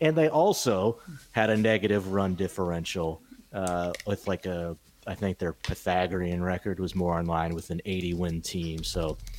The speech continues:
uh, postseason experience,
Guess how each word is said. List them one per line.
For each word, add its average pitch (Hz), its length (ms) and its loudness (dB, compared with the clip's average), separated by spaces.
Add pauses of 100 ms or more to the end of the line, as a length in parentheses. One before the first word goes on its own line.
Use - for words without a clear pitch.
(340)
uh, 82 320 0 (320)
postseason 131 680 4
experience, 123 1120 4